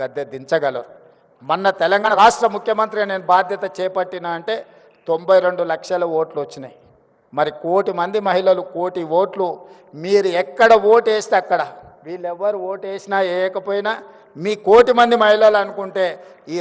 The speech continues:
రాష్ట్రంలో ప్రభుత్వాన్ని ఆదేశించగలరు, నిర్దేశించగలరు, ఈ రాష్ట్రంలో ప్రభుత్వాన్ని గెలిపించగలరు. అంత గొప్ప మహిళా శక్తి ఉన్న మహిళల్ని ప్రోత్సహించడమే మా ప్రభుత్వం యొక్క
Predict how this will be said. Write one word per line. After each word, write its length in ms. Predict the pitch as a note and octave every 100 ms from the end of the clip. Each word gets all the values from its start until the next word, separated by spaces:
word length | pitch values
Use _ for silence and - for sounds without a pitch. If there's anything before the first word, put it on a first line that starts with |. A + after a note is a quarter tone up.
| D#3+ D#3+
రాష్ట్రంలో 720 | G3 - G#3 G3+ G3 F3+ F3+ F3+
ప్రభుత్వాన్ని 760 | D#3 D3+ F3+ F#3+ F3 E3 E3 D#3 - _ _ _ -
ఆదేశించగలరు, 1080 | C#3+ F3+ G3+ F#3+ F#3+ F3 F3 E3+ E3 D#3+ D#3+ D3
నిర్దేశించగలరు, 1040 | C#3+ C#3 F#3 F#3 F#3 E3 E3 D#3 D3+ D3+ C#3 - - _ -
ఈ 40 | C#3+ C3
రాష్ట్రంలో 500 | D#3 D#3+ D#3+ D3+ D3 C#3
ప్రభుత్వాన్ని 560 | C3+ C3 D3 C#3+ C3+ C3 A#2
గెలిపించగలరు. 720 | B2+ D3 C3+ C3 A#2+ A2+ - _ _ _ _ _
అంత 220 | D3 F#3+ G#3 G3+
గొప్ప 180 | G3 A#3+ A3+
మహిళా 260 | F#3+ G#3 A#3 A#3
శక్తి 240 | A#3 A#3 A3+ G#3
ఉన్న 120 | G3+ F#3
మహిళల్ని 400 | G3 G#3 G3+ G3 F#3+
ప్రోత్సహించడమే 680 | F#3 F#3 F#3 F3+ F3+ F3 E3+
మా 60 | D#3 D#3
ప్రభుత్వం 400 | C#3+ D#3 D3+ D3+
యొక్క 120 | C#3